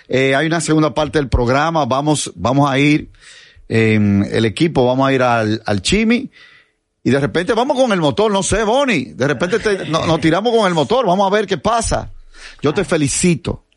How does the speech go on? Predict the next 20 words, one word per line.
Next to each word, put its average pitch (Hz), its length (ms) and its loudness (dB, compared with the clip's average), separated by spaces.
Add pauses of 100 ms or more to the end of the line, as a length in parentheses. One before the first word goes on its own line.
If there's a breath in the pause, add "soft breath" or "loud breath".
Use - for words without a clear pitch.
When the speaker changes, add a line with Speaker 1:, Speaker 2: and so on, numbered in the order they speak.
(160)
Speaker 2:
Gracias. 120 360 -10
Speaker 1:
Para 117 160 2
mí 143 140 2
es 180 180 0
un 151 140 4
gran 180 540 0 (100)
honor, 113 760 0
y 107 120 0
lo 110 120 2
digo 147 280 2
del 127 120 0
fondo 123 220 0
de 131 60 2
mi 123 80 2
corazón, 101 560 -2 (420 loud breath)
estar 131 360 -2
con 135 140 0
jóvenes 127 300 0
como 107 300 0
tú, 98 280 0